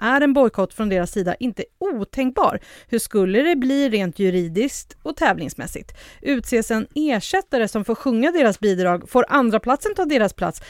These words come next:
Kan man överhuvudtaget ställa upp i Melodifestivalen om man inte också är redo att gå in i Eurovision, oavsett vilka andra länder som deltar? Varma hälsningar från er schlagervän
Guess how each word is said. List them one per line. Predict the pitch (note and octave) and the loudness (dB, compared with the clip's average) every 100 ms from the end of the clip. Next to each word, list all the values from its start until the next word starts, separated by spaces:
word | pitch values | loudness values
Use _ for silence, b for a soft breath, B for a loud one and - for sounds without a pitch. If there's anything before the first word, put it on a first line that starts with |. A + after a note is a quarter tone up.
| B | B
Kan | - G#3 | -2 0
man | A#3+ | 2
överhuvudtaget | D4 D4 C#4+ A#3 A3 G#3 | 2 2 0 0 0 -2
ställa | A3+ A3 | -2 -2
upp | - C#4 D#4 | 0 -2 0
i | |
Melodifestivalen | C#4+ C#4+ C4 C#4 A#3 G#3 G3 G3+ | 0 0 0 -2 -2 0 -2 -2
om | G#3+ | -2
man | G#3+ | -2
inte | A3 G#3+ - | -2 -4 0
också | A#3+ - - | 0 0 0
är | G#3+ | 0
redo | A3+ A3+ F#3+ | 2 2 0
att | F#3+ | 0
gå | G#3+ | -2
in | F#3 | -2
i | F#3 | 0
Eurovision, | A#3 B3 D4 - - G#3 - b b | 2 2 2 0 2 2 0 b b
oavsett | - E4 A3+ G#3+ - B3 - | 0 2 4 2 2 0 0
vilka | G3+ A#3+ F3 F3 - | -2 -2 -2 -6 -4
andra | A3 F3+ F3+ | -4 -2 0
länder | F3+ F#3 F3 E3 | 0 0 0 -4
som | D3+ F3 F3 E3 F#3 | -4 -4 -4 -6 0
deltar? | D4+ G3+ E3 - F4+ G3 E3 B B B | 2 2 0 2 4 4 2 B B B
Varma | A3+ A3 F#3 F3+ | 2 2 2 0
hälsningar | F#3+ E3+ F#3 E3+ | 0 0 -4 -4
från | - F3+ - | -2 -4 -4
er | F3 | -8
schlagervän | - - A3+ F3 F3 F3+ F#3 | -6 2 4 4 2 0 -2